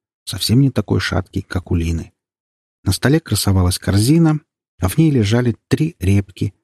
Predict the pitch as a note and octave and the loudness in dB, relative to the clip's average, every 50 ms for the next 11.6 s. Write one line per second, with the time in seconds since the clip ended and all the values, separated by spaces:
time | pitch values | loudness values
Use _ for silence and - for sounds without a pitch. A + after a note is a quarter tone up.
0 | _ _ _ _ _ _ F2+ F2+ F2+ - - C#3+ C#3 A2 G2+ - - - _ - | _ _ _ _ _ _ -2 -2 -2 0 0 -2 -2 -2 -4 -8 -8 -8 _ -4
1 | F2+ E2+ E2 F2 E2+ D#2 D#2 F#2 - - B2+ A2 F#2 F2 F2+ E2+ F2+ G2+ G2+ F#2+ | -4 -2 -2 -2 -2 -2 -4 -6 -4 -2 -2 -2 -2 -4 -4 0 2 2 2 2
2 | F2+ - G2 G2 A2 A#2+ B2+ D3+ E3 D#3 A#2+ F#2+ F2+ - _ _ _ _ _ G2+ | 2 0 0 2 2 2 2 4 4 4 2 0 0 -4 _ _ _ _ _ -2
3 | F#2 G2 G2+ G2 F#2+ G#2+ A#2+ B2 B2+ A2+ F#2+ E2 D#2+ D#2 D2+ D2+ D2+ G2+ - _ | 0 0 0 0 2 2 0 0 -2 -4 -4 -4 -4 -4 -6 -8 -12 -14 -16 _
4 | _ _ _ _ _ _ _ _ _ _ _ F#2 E2+ E2+ E2+ A2+ C#3 E3 E3+ D#3+ | _ _ _ _ _ _ _ _ _ _ _ -4 -2 0 2 2 2 2 2 0
5 | E3 - - - - - _ - B2 B2+ C3+ C3+ C3+ B2+ B2+ B2 B2 B2+ C3 C3 | -2 -2 -4 -10 -12 -8 _ -6 -4 -2 0 0 2 2 2 0 2 2 2 2
6 | B2+ A2+ - _ _ _ _ _ _ _ G#2+ A#2+ - - - A2 - - - B2 | 2 0 -2 _ _ _ _ _ _ _ 0 0 0 0 -4 -4 -2 0 2 2
7 | C#3+ D3 - - C3 - - B2 B2 A#2 A2 A#2 C3 C3 B2 A#2+ A2+ - - - | 2 0 -2 -8 -10 -6 -4 -2 -2 0 0 0 0 2 2 0 0 0 0 0
8 | G2+ G#2 A#2+ A2+ G#2+ G#2+ G#2+ G#2+ A2 A#2 A#2+ A2+ - - - - G2+ G2+ G2+ G#2+ | 2 2 2 2 2 2 2 2 2 2 0 -2 -2 -4 -2 -2 -2 0 0 0
9 | A#2 - G3 G3+ - - - - - F#2 - F2 F#2 G2 F#2+ - - - - - | 0 2 0 -2 0 -4 -8 -8 -8 -6 -2 0 2 2 0 0 -4 -10 -10 -8
10 | - E2 F2 F2 F2+ F2 E2+ F2 - - D#2+ D#2+ F2 G2 G2 - G#2+ G2 F2+ F#2 | -6 -6 -4 -2 -2 -2 -2 -4 -6 -8 -10 -6 -6 -6 -4 -2 -2 -2 -2 -2
11 | - F2+ F2+ F#2 G2 G2 G2 F#2 F#2 F2+ F2+ | -2 -2 0 0 0 0 0 0 -2 -2 -4